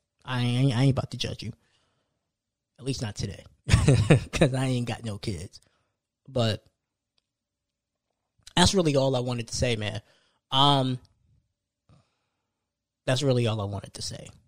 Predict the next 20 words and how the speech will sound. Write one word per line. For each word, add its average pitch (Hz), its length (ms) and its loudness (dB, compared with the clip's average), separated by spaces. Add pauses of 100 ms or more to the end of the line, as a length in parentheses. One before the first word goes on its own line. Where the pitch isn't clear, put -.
(1160)
That's 123 180 -4
really 117 180 0
all 104 160 -8
I 104 40 -14
had 101 300 -12
to - 60 -14
say. 104 320 -8 (840)
Uh, 123 800 2 (1300)
if 151 140 0
you 139 60 0
like 147 200 2
the - 80 -6
podcast, 131 720 -2
give 135 140 -2
me 127 120 -4
a 113 60 -6
follow, 135 640 0 (440)
a 123 120 -4
like, 127 340 -4
subscribe 120 800 -4